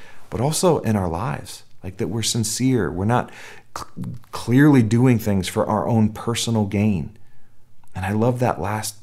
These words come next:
line, "Peacemakers who sow in peace re-, reap a harvest of righteousness."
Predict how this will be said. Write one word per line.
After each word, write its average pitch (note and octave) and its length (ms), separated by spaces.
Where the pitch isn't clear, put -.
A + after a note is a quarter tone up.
line, F#2 500
"Peacemakers F#2+ 880
who A2+ 120
sow B2+ 460
in A#2+ 180
peace A2+ 500
re-, A#2 340
reap B2+ 420
a - 60
harvest C3 800
of F#2+ 180
righteousness." F#2 840